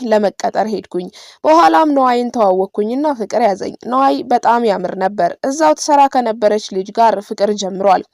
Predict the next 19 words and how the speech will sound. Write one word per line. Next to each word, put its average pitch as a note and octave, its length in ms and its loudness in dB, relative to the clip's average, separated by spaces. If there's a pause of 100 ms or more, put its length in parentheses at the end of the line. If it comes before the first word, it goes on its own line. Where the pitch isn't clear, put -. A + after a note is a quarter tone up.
(380)
እሷም B3+ 440 2
በጣም C4 400 2
ትወደዋለች። F#3+ 720 -2 (340)
ግን F4 220 2
ያው B3+ 260 4 (120)
እኔና B3 300 0 (100)
ነዋይ G3 360 2 (140)
እየተግባባን A3+ 800 0
ስንሄድ A3 480 -4
በፍቅር B3+ 420 -2
ወደቅንና F#3+ 680 -6 (140)
ከእሷ A3+ 220 -6 (120)
ጋር A#3 220 2
ተለያዩና G3+ 640 -4 (440)
ከኔ C4 260 2
ጋር G3+ 200 6
ሆነ። F3+ 240 -6 (260)
እኔም E4+ 280 0
ቆንጂዬ A#3+ 420 -2